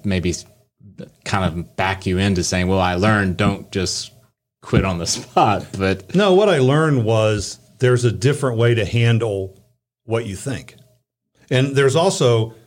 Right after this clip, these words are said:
Speaker 2: being who I am. You can talk about from E Q standpoint, whatever those things are. There's a bunch of different ways to think about it.
Speaker 1: Yeah.
Speaker 2: But I obviously was not very emotionally intelligent because I let my emotions rule my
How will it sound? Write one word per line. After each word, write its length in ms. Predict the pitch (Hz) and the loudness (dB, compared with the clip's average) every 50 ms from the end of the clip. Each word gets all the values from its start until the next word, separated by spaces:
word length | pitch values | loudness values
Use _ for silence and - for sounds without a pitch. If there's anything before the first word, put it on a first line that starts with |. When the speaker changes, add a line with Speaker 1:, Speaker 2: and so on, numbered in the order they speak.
| _ _ _ _ _ _ _ _ _ 131 123 | _ _ _ _ _ _ _ _ _ -20 -8
Speaker 2:
being 440 | 117 131 135 135 135 131 127 123 123 | -4 -2 0 2 2 2 2 2 2
who 220 | 123 123 127 120 | 2 2 2 2
I 200 | 113 113 120 131 135 | 2 2 2 0 0
am. 420 | 120 110 101 98 98 98 107 117 120 | 0 0 0 0 -2 -2 -4 -4 -4
You 140 | 127 113 127 | -4 -4 -4
can 120 | 135 117 110 | -4 -2 0
talk 160 | 120 120 104 | 0 0 2
about 160 | 110 107 95 | 2 0 0
from 140 | - 113 101 | 0 -2 -2
E 100 | 101 104 | -2 -4
Q 180 | - - 117 104 | 0 0 0 0
standpoint, 540 | - - 110 107 104 98 98 - 107 101 92 | 0 0 -2 -2 -2 -4 -4 -4 -6 -4 -2
whatever 220 | 98 107 107 101 | -2 -2 -2 0
those 200 | 101 107 104 101 | -2 -2 -2 -2
things 260 | - 104 98 92 87 95 | -4 -4 -4 -4 -4 -2
are. 220 | 92 87 90 95 | -2 -2 -4 -2
There's 180 | 92 95 98 98 | -2 -2 -2 0
a 60 | 98 | 0
bunch 200 | 90 107 98 - | -2 -2 -2 -2
of 40 | 110 | -4
different 200 | 101 101 113 98 | -4 -4 -4 -4
ways 120 | 95 90 | -4 -6
to 80 | - - | -6 -4
think 180 | - 151 147 127 | -2 0 0 0
about 220 | 101 92 90 90 | 0 0 0 -2
it. 120 | 90 90 - - | -2 -4 -4 -2
Speaker 1:
Yeah. 200 | 98 95 85 - - | -2 -2 -2 0 0
Speaker 2:
But 120 | - 135 | 2 2
I 120 | 143 143 139 | 2 2 2
obviously 380 | - 135 143 143 139 - 135 | 2 2 2 2 2 2 2
was 100 | 117 107 113 | 2 4 2
not 120 | 117 110 | 2 2
very 140 | 104 107 101 | 2 2 2
emotionally 420 | 98 98 101 107 104 - 120 113 | 2 2 0 0 0 0 0 2
intelligent 460 | 113 113 113 117 113 120 117 139 135 98 | 2 2 2 2 2 2 2 0 -2 -2
because 240 | 101 92 - 101 101 | -2 -2 -2 0 0
I 80 | 101 95 | 0 0
let 200 | 98 110 117 117 | 0 0 0 0
my 120 | 110 104 | -2 -2
emotions 420 | 101 101 104 104 98 110 101 95 95 | 0 0 -2 -2 -2 -2 -4 -4 -4
rule 240 | 92 101 104 104 101 | -4 -4 -4 -2 -2
my 200 | 101 95 92 | -2 -4 -4